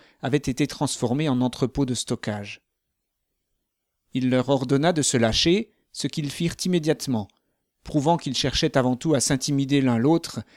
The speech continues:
et à prendre à partie leur hiérarchie, comme des enfants qui haussent la voix pour attirer l'attention de leurs parents et obtenir leur arbitrage. « Que s'est-il passé ? » demanda Gravard fermement. «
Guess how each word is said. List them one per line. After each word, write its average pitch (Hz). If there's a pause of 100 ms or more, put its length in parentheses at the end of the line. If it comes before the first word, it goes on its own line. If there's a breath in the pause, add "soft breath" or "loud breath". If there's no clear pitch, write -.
(200 soft breath)
et 135
à -
prendre 147
à 123
partie -
leur 131
hiérarchie, 123 (540)
comme 175
des 139
enfants 131
qui 139
haussent 156
la 123
voix 123
pour 131
attirer 131
l'attention 135
de 127
leurs 113
parents 120 (400 soft breath)
et 139
obtenir 143
leur 123
arbitrage. « 110 (1700)
Que 196
s'est-il 190
passé ? » 156
demanda 123
Gravard 127
fermement. « 123